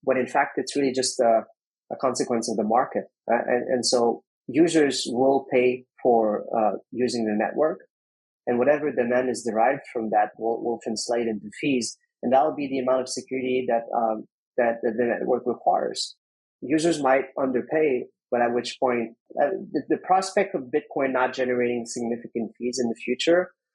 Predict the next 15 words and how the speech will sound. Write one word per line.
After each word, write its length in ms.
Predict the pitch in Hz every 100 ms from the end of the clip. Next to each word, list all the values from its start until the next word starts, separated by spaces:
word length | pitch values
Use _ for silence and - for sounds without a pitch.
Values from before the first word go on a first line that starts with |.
| _ _ -
is 260 | 123 123
fundamental-, 640 | - 131 127 123 123 127 127
is, 420 | 127 127 - 135
is 60 | 131
for 100 | 135
me 160 | 131 131
fundamentally, 680 | 131 123 123 120 123 120 120
uh, 60 | 113
uh, 540 | 110 104 - 110 104 - _ -
an, 120 | 120 -
an 140 | 120
idea 340 | 120 113 113 120
that 140 | 110 113
lacks 380 | 113 - - - -
creativity 680 | 110 110 104 127 151 185